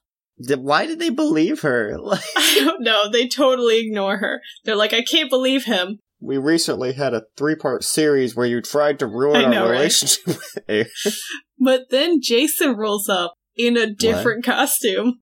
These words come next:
Speaker 2: Oh boy, this is like the episode of It's Always Sunny.
Speaker 1: And he's like, "Betty, what's wrong? You look so sad." And she's like, "Archie ruined my night. I'm just feeling down." And he's like, "Oh, let me cheer you up." Fucking
Speaker 2: Damn, Jason.
Speaker 1: he did.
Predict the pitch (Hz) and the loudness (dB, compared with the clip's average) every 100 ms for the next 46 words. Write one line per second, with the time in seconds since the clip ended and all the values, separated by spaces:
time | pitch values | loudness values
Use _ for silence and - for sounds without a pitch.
0 | _ - 117 113 110 107 104 104 123 160 | _ -6 -2 0 2 2 2 0 -2 -2
1 | 151 156 131 139 120 135 - 117 110 110 | 0 0 2 0 0 -2 -2 -2 0 0
2 | 113 107 98 - 120 113 285 285 311 - | 0 0 -2 -2 0 2 2 4 0 0
3 | 277 247 - 285 330 277 247 - 277 311 | -2 -2 -2 0 2 2 0 0 0 2
4 | 302 240 247 269 - 254 262 - 262 262 | 2 2 2 0 0 0 0 0 2 2
5 | 220 233 - 277 254 262 247 - - 277 | 2 0 0 -2 0 0 0 -4 0 0
6 | 285 311 302 285 262 254 226 226 240 233 | 2 0 0 2 2 2 0 0 0 2
7 | 220 208 - 262 262 247 - 262 240 240 | 0 0 0 0 0 -2 0 0 2 2
8 | 233 226 220 214 226 226 254 - 220 208 | 0 0 0 0 0 0 -2 -2 -4 -4
9 | - - _ - 226 226 214 208 226 262 | -18 -20 _ -8 -6 -4 -4 -2 0 0
10 | 240 254 277 - 233 220 220 214 196 185 | 2 2 2 0 0 0 0 0 0 0
11 | 185 _ _ _ _ _ 392 - 508 480 | 0 _ _ _ _ _ 0 2 4 4
12 | - - 110 131 - 156 392 480 523 320 | 4 2 0 0 0 4 4 4 2 2
13 | 320 277 233 | 4 4 4